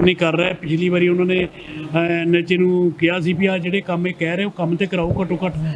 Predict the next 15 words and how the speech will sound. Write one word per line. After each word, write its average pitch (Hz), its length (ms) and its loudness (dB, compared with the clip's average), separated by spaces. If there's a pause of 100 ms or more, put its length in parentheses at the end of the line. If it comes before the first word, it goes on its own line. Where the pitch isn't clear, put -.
(240)
ਕੁਛ 190 180 6
ਲੱਗੇ 185 300 4
ਤੇ 214 140 2
ਸਹੀ 208 220 2
ਉੱਥੇ 220 240 2
ਹੁੰਦਾ, 160 220 4 (460)
ਪਰ 185 180 0
ਨਹੀਂ 175 260 0
ਉਹ 170 100 -4
ਕੁਛ 156 220 -4
ਨਹੀਂ 170 140 2
ਹੋਇਆ 160 260 -2
ਹੈਗਾ। 175 280 -4
ਅੱਜ 160 160 -6
ਮੈਡਮ 156 480 -2